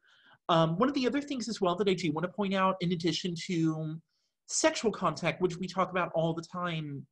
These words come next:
as it relates to H I V, trans folks are at risk for contracting H I V through injection drug use, whether it be prescription drugs, so hormones,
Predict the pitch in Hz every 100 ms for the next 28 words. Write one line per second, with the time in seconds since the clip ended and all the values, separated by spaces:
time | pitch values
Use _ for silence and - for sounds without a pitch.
0 | - 151 165 147 143 139 165 147 165 147
1 | 143 143 156 160 _ _ _ _ - 226
2 | 208 226 - 202 190 190 - - - -
3 | 190 190 165 147 143 - - - _ _
4 | - 160 147 139 135 135 135 135 190 180
5 | 185 160 185 170 160 180 165 165 160 165
6 | - 165 151 151 151 151 151 151 _ _
7 | _ _ 185 175 185 - 190 269 - 135
8 | - - 151 151 143 - 147 135 131 123
9 | - _ - 190 165 196 185 196 185 151
10 | 156 175 190 - 170 - - 147 143 170
11 | 160 151 131 135 165 -